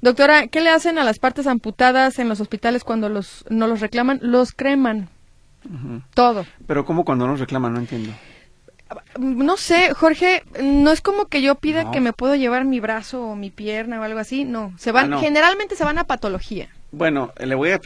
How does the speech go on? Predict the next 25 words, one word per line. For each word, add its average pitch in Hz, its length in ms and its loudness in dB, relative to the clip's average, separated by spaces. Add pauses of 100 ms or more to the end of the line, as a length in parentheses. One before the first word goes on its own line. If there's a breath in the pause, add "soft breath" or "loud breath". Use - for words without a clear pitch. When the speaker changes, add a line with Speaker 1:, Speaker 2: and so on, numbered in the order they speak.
Speaker 2:
explicar 143 400 -4
un 156 80 0
caso 147 260 -4
particular 120 500 -4
de 254 120 2
Speaker 1:
Ujú. 269 120 4
Speaker 2:
un 359 80 -2
familiar, 113 420 -4 (160)
el 110 240 -2
abuelito 117 400 -2
de 147 80 0
mi 120 80 -4
esposa. - 500 -12
Speaker 1:
A 240 120 0
ver. 269 180 2 (160)
Speaker 2:
A 120 140 2
él 139 160 2
por 156 160 2
diabetes 135 400 2
le 139 80 2
amputaron 127 440 -2
una 131 140 -4
pierna. 123 360 0
Speaker 1:
Ujú. 262 280 -6 (640 soft breath)
Speaker 2:
Y 156 400 2